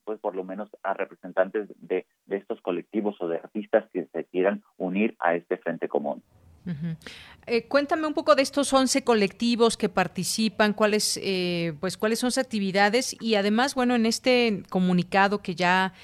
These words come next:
Speaker 2: emiten los once colectivos, pues, hablan de no reconocer a los nuevos interlocutores de la Secretaría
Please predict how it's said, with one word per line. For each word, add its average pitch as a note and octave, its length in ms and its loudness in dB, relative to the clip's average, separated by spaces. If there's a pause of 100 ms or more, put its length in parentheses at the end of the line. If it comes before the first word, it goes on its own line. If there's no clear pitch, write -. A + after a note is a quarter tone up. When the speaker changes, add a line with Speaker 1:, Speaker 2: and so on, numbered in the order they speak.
(200)
Speaker 2:
emiten F#3 600 2
los E3+ 200 -4
once F#3 240 -2
colectivos, F3+ 600 -4
pues, F#3 220 -4
hablan G3 220 2
de F#3+ 80 2
no F3 140 4
reconocer F#3+ 680 0
a F3 60 2
los D#3 200 -4
nuevos F3 520 -2
interlocutores E3+ 840 -2
de F3 80 -4
la D#3+ 100 -2
Secretaría E3+ 800 -2